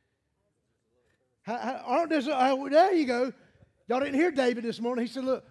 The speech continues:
we're all a little bit of Pharisee in us, aren't they?" Huh? Ain't we got some Pharisee in us? Ain't we got a little religious leader in us? It's my way. You know, the Bible says there's a way that seems right to a man,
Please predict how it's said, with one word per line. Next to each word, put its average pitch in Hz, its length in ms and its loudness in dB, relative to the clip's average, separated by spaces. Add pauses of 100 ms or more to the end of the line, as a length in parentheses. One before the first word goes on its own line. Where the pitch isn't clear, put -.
we're 226 160 2
all 269 380 2
a - 20 0
little 247 240 4
bit 233 220 2
of 190 80 -6
Pharisee 226 580 -4
in 214 60 -4
us, 226 260 -4
aren't 208 220 -8
they?" 226 160 -10 (680)
Huh? 233 280 0 (600)
Ain't 240 140 -2
we 285 100 -2
got 285 180 0
some 269 140 -6
Pharisee 285 520 0
in 269 80 -2
us? 285 340 -4 (1700)
Ain't 214 100 -6
we 262 80 -6
got 269 160 0
a 269 40 0
little 254 440 0
religious 240 560 -4
leader 269 400 -2
in 254 80 -2
us? 277 400 -6 (380)
It's 214 240 -4
my 247 240 -2
way. 262 220 0
You 240 120 -6
know, 226 80 -4
the 208 60 -6
Bible 254 220 -2
says 220 200 -4
there's 190 160 -6
a - 20 -6
way 233 200 -2
that 185 120 -10
seems 226 300 -8
right 233 300 -4
to 214 100 -8
a 220 60 -8
man, 240 340 -8